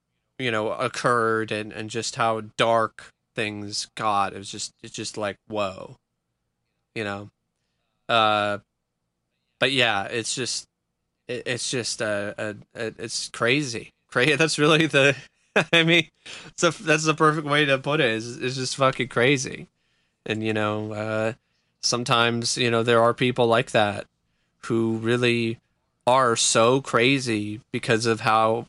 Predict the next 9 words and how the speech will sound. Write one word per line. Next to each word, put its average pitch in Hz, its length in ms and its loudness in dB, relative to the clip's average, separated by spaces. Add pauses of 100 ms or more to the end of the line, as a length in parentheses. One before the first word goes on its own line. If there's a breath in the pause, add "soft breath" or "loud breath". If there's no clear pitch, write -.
you 123 160 -4
know, 113 120 2
things 113 540 0 (400)
wound 117 400 2
up 120 240 4
in, 113 340 -2 (260)
inside 123 420 2
their 123 120 4
brain 113 680 2